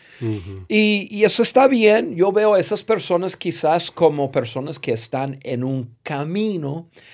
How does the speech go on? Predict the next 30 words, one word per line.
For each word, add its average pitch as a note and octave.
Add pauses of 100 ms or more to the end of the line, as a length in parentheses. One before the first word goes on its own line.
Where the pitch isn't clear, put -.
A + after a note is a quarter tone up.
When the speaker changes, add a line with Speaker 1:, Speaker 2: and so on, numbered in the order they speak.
(320)
Speaker 2:
hacia C#3+
ser D3+
inversionistas, A2+
hacia A2+ (340)
ser E3+
personas A#2
que, G2+
que A#2
dan B2+ (460)
y A2
luego A2+
inviertan B2+
en G#2+
las G#2
relaciones. G#2+
En-, A#2+
entonces, C#3
no C#3
criticamos C#3+
a C3
una A2+
persona A2
así. C3+ (240)
Simplemente D3+ (140)
decimos, D3+ (140)
"Bien, F2+
están F#2
en G2+
desarrollo". - (300)
Speaker 1:
Ok. A2+